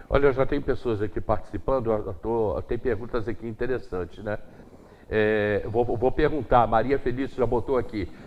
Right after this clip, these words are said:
falar sobre o censo, né? Teresópolis aparece aí com cento e sessenta e cinco mil pessoas. Não nasceu ninguém, só morreu. Vou perguntar ao vereador sobre isso.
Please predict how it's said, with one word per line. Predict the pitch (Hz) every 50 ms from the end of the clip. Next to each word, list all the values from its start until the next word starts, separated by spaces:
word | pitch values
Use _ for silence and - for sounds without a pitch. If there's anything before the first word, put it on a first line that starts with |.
| - - -
falar | - 120 117 123 123
sobre | 120 - - 127 123 131 123
o | 113
censo, | - - - 120 123 123 117 - - 110
né? | 104 110 120 - - - - - - _
Teresópolis | - 117 110 110 107 98 113 120 120 117 123 110
aparece | - 120 110 110 110 110 - 120
aí | 120
com | 117 - 117
cento | 110 - - 139 131 -
e | -
sessenta | 127 117 - 127 120 - -
e | 120 -
cinco | - 131 120 - 123
mil | 110 123 123
pessoas. | 117 117 107 - - 110 107 92 - - - - - - - -
Não | 95 110 135 139
nasceu | 139 131 127 - - 151 147
ninguém, | 143 120 101 107 104 98
só | - - 123
morreu. | 131 127 123 110 95 95 92 82 78 - - - - - - - - - -
Vou | - 104 98 -
perguntar | - - - 110 107 110 107 - 110
ao | 110
vereador | 101 120 110 113 110 110 110 113 110
sobre | 101 - 120 113 117 113
isso. | 117 127 147 143 - - -